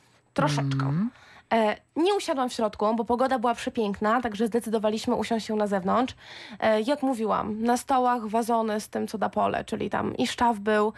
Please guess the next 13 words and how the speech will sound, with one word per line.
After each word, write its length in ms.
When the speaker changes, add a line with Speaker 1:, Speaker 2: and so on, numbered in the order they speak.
Speaker 1:
e, 400
i 160
jakiś 300
podgarecznik, 960
i 80
jakieś 340
kłoski, 640
także 280
bardzo 260
fajnie 260
to 60
wszystko 300
wygląda. 540